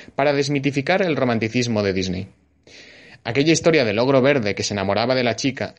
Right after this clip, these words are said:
y terminaban felices siendo ambos ogros verdes, nos decía a todos los niños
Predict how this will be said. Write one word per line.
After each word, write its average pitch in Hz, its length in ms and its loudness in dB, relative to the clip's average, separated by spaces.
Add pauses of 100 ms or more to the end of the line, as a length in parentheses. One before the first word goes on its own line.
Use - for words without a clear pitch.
y 117 80 -8
terminaban 113 540 2
felices 139 400 2
siendo 123 320 2
ambos 101 320 2
ogros 110 280 2
verdes, 113 460 0 (220)
nos 135 180 4
decía 143 320 2
a 117 60 0
todos 160 240 2
los 139 160 0
niños 175 360 -2